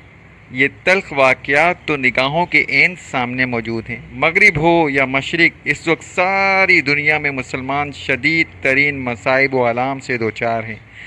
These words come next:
चुनांचे मशरिक़ में भारत और कश्मीर और मगरिब में बोस्निया हर्ज़ेगोविना तो बिलफेल मुसलमानों के लहू होने का नक्शा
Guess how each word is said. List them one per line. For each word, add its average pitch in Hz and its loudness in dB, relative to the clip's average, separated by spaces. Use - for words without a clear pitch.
चुनांचे 165 2
मशरिक़ 156 0
में 147 4
भारत 151 2
और 131 0
कश्मीर 151 0
और 135 4
मगरिब 131 2
में 131 0
बोस्निया 139 -2
हर्ज़ेगोविना 123 -2
तो 135 -2
बिलफेल 135 0
मुसलमानों 143 2
के 143 2
लहू 139 2
होने 135 2
का 127 2
नक्शा 131 -2